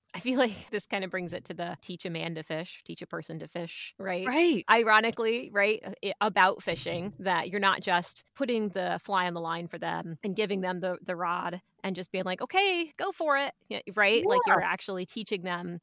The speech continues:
Speaker 1: you know, sequentially, like, "This is, this is what we're doing now. This is why I chose this site."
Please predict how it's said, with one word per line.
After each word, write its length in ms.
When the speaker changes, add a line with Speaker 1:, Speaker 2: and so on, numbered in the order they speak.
Speaker 1:
you 120
know, 60
sequentially, 640
like, 260
"This 160
is, 180
this 240
is 100
what 120
we're 100
doing 220
now. 340
This 160
is 140
why 340
I 60
chose 380
this 180
site." 580